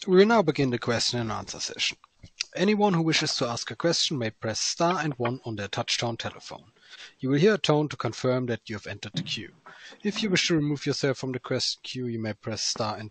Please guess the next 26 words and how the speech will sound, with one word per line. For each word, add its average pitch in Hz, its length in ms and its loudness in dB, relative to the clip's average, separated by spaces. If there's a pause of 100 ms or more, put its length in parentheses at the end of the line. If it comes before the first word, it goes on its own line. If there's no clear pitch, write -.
two. - 220 -8 (640)
Participants 185 640 0
are 143 120 2
requested 135 520 2
to 123 100 -2
use 120 200 -4
only 165 200 0
handsets 123 460 0
while 101 200 -6
asking 110 380 -8
a 113 60 -12
question. - 420 -8 (460)
Anyone 107 360 -2
who 104 80 -8
has 101 120 -8
a 104 60 -8
question 160 380 0
may 107 120 -2
press 98 280 -6
star 104 340 -2
followed 107 340 -10
by 107 100 -2
one 175 240 -4
at 92 140 -14
this - 320 -8
time. - 360 -12